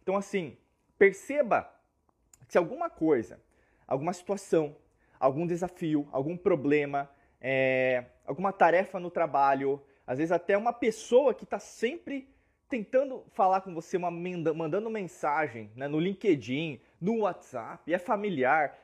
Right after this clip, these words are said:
é tia do WhatsApp que manda sempre aquele bom dia, né? Eu, você deve ter aquela tiazinha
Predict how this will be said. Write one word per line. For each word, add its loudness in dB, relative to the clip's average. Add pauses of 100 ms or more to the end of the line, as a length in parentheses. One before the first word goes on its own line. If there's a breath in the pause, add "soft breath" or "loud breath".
é 0
tia 0
do 0
WhatsApp 0
que -10
manda -6
sempre -6
aquele -4
bom -2
dia, 0
né? -4 (320 loud breath)
Eu, 4
você -18
deve -6
ter 4
aquela -2
tiazinha -2